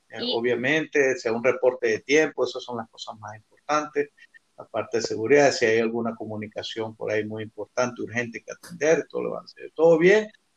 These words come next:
Speaker 2: vas, desayunas, después de que desayunas, das una vuelta al barco. El buen capitán hace eso, no todos lo hacen. <laughs> Es como todo, ¿no? Hay bueno y hay malo. <laughs>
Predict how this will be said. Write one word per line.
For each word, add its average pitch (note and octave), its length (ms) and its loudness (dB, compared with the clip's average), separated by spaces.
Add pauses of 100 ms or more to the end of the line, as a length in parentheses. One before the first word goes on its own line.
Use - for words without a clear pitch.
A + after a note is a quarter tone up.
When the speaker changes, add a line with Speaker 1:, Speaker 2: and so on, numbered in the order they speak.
(160)
Speaker 2:
vas, B2+ 220 2
desayunas, C3+ 600 2
después B2+ 240 0
de B2 60 -6
que B2+ 80 0 (100)
desayunas, C#3 720 0 (500)
das A2+ 160 -4
una A#2 220 -2
vuelta A#2 580 2 (480)
al G#2 200 -4
barco. B2 560 2 (200)
El A2 60 -20
buen G#2 200 -14
capitán A2+ 580 -6
hace A2+ 340 -2
eso, B2 200 -2
no G#2 280 -12
todos G#2+ 200 -2
lo A#2 160 -2
hacen. - 200 0 (260)
<laughs> E4+ 840 4 (500)
Es B3 300 6
como A#3+ 320 8
todo, G#3+ 300 8
¿no? F#3+ 300 8
Hay F3+ 120 8
bueno A3 280 8
y A3 60 10
hay G#3+ 140 6
malo. D3+ 260 2 (140)
<laughs> F4 840 6